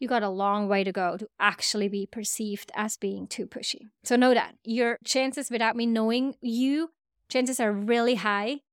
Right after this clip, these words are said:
that you're on that too nice side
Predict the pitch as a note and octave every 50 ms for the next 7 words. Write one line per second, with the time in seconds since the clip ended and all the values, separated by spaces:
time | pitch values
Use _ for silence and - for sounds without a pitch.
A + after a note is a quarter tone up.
0 | _ _ _ _ _ _ _ _ _ _ _ _ - A3+ G#3 A3+ A3+ G#3 - -
1 | - A3+ G#3+ G#3+ - G#3 A3 A3+ A3 A3+ A3 - - - C#4 C4+ C4 B3 A3 A3
2 | A3 A3 - - G3+ F#3+ G#3 G#3 A#3+ -